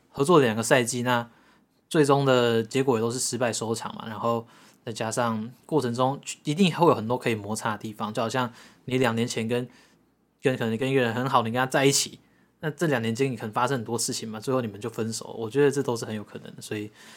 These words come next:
就是毕竟他们也是朝夕相处，然后必须要一起就是打很多比赛的人，所以我自己是不感到意外啦。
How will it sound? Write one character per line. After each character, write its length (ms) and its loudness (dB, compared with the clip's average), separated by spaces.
就 140 -10
是 300 -8
毕 100 0
竟 140 2
他 100 0
们 100 -4
也 60 -2
是 100 -6
朝 200 -2
夕 120 -4
相 240 -4
处， 220 -10
然 120 -12
后 240 -2
必 80 -4
须 160 -4
要 120 2
一 60 -6
起 360 -10
就 100 -8
是 200 -6
打 160 -6
很 80 -8
多 100 -6
比 120 -14
赛 200 -6
的 80 -8
人， 200 -14
所 200 -8
以 200 -8
我 200 -4
自 120 -2
己 100 0
是 260 -2
不 80 -4
感 140 0
到 100 -4
意 160 -8
外 220 -6
啦。 100 -18